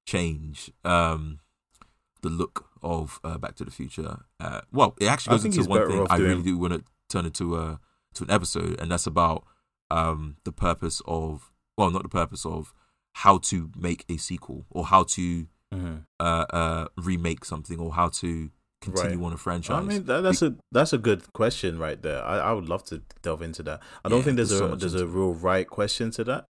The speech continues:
Speaker 2: a right answer to, to that question. But it's
Speaker 1: No, but
Speaker 2: fascinating
Speaker 1: there
Speaker 2: to see where
Speaker 1: Yeah.
Speaker 2: sequels and reboots and remakes have gone wrong.
Speaker 1: I mean, we, we could easily identify the things not to do, and I think that, that, that more so,
Speaker 2: Mm-hmm.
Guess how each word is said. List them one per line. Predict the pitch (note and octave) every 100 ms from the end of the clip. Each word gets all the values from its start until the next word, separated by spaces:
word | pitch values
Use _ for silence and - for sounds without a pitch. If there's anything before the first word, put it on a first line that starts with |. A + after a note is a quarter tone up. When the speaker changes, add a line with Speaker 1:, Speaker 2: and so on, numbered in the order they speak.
| -
Speaker 2:
a | G2
right | G#2+ A2
answer | G#2 A#2 - C3
to, | -
to | C3+ - B2+
that | C3+ -
question. | E3+ - F3 F3 - _ _ _
But | G#2+ G2+
it's | G#2
Speaker 1:
No, | -
but | D3+
Speaker 2:
fascinating | A#2+ A2 F#2+
Speaker 1:
there | A#2+ C3
Speaker 2:
to | F#2+
see | - G2 F#2+ F2+ E2 - _ _ _
where | F#2+ G2 F#2+
Speaker 1:
Yeah. | F2+
Speaker 2:
sequels | - A#2+ G2+ - F#2 E2+ D#2+
and | E2 F2 E2+
reboots | F2+ E2+ F2 D#2+
and | E2+ D#2+
remakes | E2+ E2 E2 -
have | D#2+
gone | D#2+ D#2+ D2
wrong. | D2 D2+ D2+ F2+ _ _ _ _ _ _ -
Speaker 1:
I | A#2+
mean, | A2+ A2 -
we, | F2
we | -
could | G2+ G2
easily | D3 D3 A#2+
identify | B2 F#2+ G#2
the | F#2
things | G#2+ F#2+ F2+ - -
not | D#2+ F#2 -
to | C#2+
do, | B1 B1 -
and | F2+
I |
think | G2 G2
that, | E2+ -
that, | F#2 F2+
that | F2+
more | F#2+ F2+
so, | F2 G2+
Speaker 2:
Mm-hmm. | E2